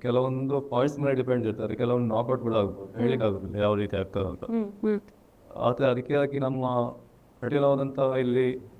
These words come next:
Speaker 1: ಪ್ರಾಕ್ಟೀಸ್ ಮಾಡಿದ್ರೆ
Speaker 2: ಹ್ಮ್.
Speaker 1: ನಾವು
Speaker 2: ಅಂದ್ರೆ ಈಗ ಕೂಡ ನೀವು ನಿಮ್ಮ ಟ್ರೈನರ್ ಅವ್ರ ಜೊತೆನೆ
Speaker 1: ಹಾ, ಅವ್ರು,
Speaker 2: ಮಾಡ್ತೀರಾ?
Speaker 1: ಅವರೇ ಟ್ರೈನ್ ಮಾಡ್ತಿದ್ದಾರೆ
Speaker 2: ಹ್ಮ್.
Speaker 1: ಇವಾಗ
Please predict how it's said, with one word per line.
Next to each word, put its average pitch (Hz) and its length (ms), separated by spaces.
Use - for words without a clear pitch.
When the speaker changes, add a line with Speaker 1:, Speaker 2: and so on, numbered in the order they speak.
Speaker 1:
ಪ್ರಾಕ್ಟೀಸ್ 127 360
ಮಾಡಿದ್ರೆ 131 320
Speaker 2:
ಹ್ಮ್. 226 100
Speaker 1:
ನಾವು 98 140
Speaker 2:
ಅಂದ್ರೆ 285 380
ಈಗ 302 80
ಕೂಡ 277 200
ನೀವು 262 360
ನಿಮ್ಮ 240 300
ಟ್ರೈನರ್ 233 440
ಅವ್ರ 226 160
ಜೊತೆನೆ 233 400
Speaker 1:
ಹಾ, 214 80
ಅವ್ರು, - 280
Speaker 2:
ಮಾಡ್ತೀರಾ? 254 320
Speaker 1:
ಅವರೇ 156 180
ಟ್ರೈನ್ 123 220
ಮಾಡ್ತಿದ್ದಾರೆ 113 400
Speaker 2:
ಹ್ಮ್. 208 320
Speaker 1:
ಇವಾಗ 214 140